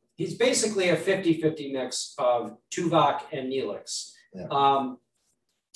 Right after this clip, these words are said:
Speaker 1: and so, so being the, uh, a mix between the extremely gregarious and sociable,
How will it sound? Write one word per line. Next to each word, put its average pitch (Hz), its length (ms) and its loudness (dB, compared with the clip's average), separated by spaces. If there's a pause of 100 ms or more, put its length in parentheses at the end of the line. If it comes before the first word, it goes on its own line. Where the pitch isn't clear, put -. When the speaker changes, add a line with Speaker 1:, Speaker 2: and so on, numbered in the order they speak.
(280)
Speaker 1:
and 196 540 2
so, 170 440 2
so 170 220 0
being 185 420 2
the, 143 480 2 (480)
uh, 120 560 4 (480)
a 151 120 4
mix 190 360 4
between 170 440 2
the 143 140 0
extremely 175 600 2
gregarious 147 760 2
and - 100 -8
sociable, 127 840 2